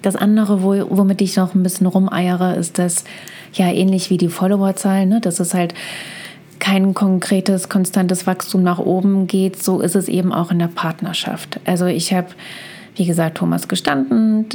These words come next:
dass ich keine Orgasmen haben konnte. Dann haben wir, sind wir zusammengekommen, haben sehr viel miteinander experimentiert und das war auch total schön. Und dann bin ich vor ein paar Wochen wieder in so eine Phase geschlittert,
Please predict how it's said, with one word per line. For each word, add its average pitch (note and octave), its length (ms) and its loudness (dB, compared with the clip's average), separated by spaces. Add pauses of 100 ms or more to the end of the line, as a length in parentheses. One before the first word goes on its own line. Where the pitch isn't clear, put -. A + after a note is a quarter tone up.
dass F#3+ 180 0
ich F#3 140 -4
keine F#3 280 0
Orgasmen E3+ 640 0
haben E3+ 260 0
konnte. E3+ 320 -2
Dann E3 240 -2
haben E3 120 0
wir, D#3+ 380 -2 (380)
sind G3+ 140 4
wir F3 100 2
zusammengekommen, G3 760 2
haben E3+ 200 0
sehr E3+ 160 0
viel F3 200 -2
miteinander E3 600 -2
experimentiert F3+ 920 -2
und F3 80 2
das E3 180 -2
war E3 140 0
auch E3 60 -4
total E3+ 340 -4
schön. G3 380 0
Und F3+ 120 0
dann E3+ 200 2
bin F#3+ 120 2
ich F#3 200 -2
vor F3 160 0
ein F3 180 2
paar F3 220 0
Wochen E3 340 0
wieder F3 260 0
in E3+ 140 2
so E3+ 80 -2
eine E3 160 2
Phase F3+ 420 -2
geschlittert, F#3+ 720 -2